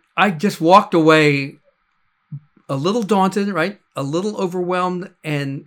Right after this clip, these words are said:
thoroughly energized, excited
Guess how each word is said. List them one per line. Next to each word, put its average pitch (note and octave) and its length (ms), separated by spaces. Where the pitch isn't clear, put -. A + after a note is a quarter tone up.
thoroughly D#3 560
energized, A2 800
excited D3 800